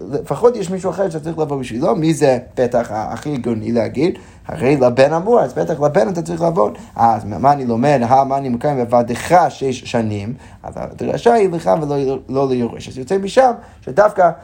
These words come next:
את ה-, את ה-, את הבן אתה צריך כן לעבוד, הוא כן יורש את העבד, אבל אם אין לו בנים, אתה לא עובד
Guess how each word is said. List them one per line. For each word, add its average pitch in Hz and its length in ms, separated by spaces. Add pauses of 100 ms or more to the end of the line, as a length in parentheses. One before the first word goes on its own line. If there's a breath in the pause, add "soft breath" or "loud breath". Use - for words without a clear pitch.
(220 loud breath)
את 139 120
ה-, 135 240
את 127 120
ה-, 127 220 (380)
את 123 120
הבן 127 380
אתה 156 120
צריך 147 280
כן 185 180
לעבוד, 180 340
הוא 165 140
כן 170 200
יורש 135 300
את - 40
העבד, 165 220
אבל 139 240
אם 190 160
אין 185 140
לו 190 120
בנים, 220 280
אתה 170 120
לא 170 100
עובד 156 440